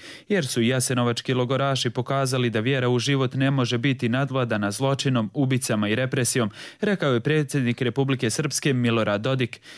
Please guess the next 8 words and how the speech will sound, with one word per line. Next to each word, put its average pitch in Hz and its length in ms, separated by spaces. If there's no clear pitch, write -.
Naglasio 147 500
je 107 80
da 104 120
takvi 143 400
izazovi 135 640
postoje 107 500
i 110 40
danas. 110 580